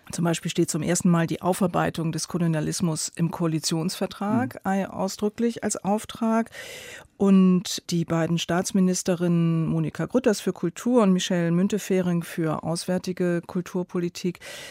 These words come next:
Speaker 1: äh, haben ja im Dezember, im vergangenen Dezember in der F A Z gemeinsam einen Artikel veröffentlicht. Und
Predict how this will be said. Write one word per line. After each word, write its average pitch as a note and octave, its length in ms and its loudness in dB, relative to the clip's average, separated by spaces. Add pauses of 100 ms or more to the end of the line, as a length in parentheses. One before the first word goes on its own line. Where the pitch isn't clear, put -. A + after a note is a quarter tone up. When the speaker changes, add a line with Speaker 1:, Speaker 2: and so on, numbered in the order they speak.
(120)
Speaker 1:
äh, F3+ 200 0
haben F3 220 2
ja E3+ 100 2
im D#3+ 480 -2
Dezember, G3+ 1080 0 (120)
im G3 80 -2
vergangenen E3+ 460 -2
Dezember F3+ 440 -2
in - 60 -2
der F3 120 0
F E3+ 120 -6
A E3+ 60 -2
Z G#3+ 240 -4 (100)
gemeinsam F#3 460 4
einen F#3 140 4
Artikel B3 500 2
veröffentlicht. A3+ 680 2
Und F#3 160 4